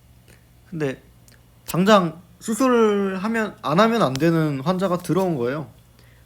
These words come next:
막 실려와요. 그럼 어떡해요? 그럼 바로 의사는 "당장 수술방 잡아!" 이러고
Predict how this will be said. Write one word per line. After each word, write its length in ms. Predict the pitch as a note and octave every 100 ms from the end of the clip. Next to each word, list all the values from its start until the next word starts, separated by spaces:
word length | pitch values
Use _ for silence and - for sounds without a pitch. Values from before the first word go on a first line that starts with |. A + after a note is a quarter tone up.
| -
막 140 | - -
실려와요. 580 | A3 A3 C#3+ A#2+ B2 A2 - - _ _ _ - _ -
그럼 180 | G#3 D#3+
어떡해요? 420 | C3+ F3 D3 A2 - _ _ _ - - _ -
그럼 220 | D#3+ C#3
바로 240 | - C3+
의사는 440 | C3 C3+ C3+ C#3+ F3 - - _ _ -
"당장 460 | C3+ E3 D3 B2+ - - _ _ _ - - - -
수술방 480 | - A#3 G#3+ F3+ C#3+
잡아!" 420 | D3 F3 D3+ - - _ - - - - _ -
이러고 360 | C#3+ A#2 D3+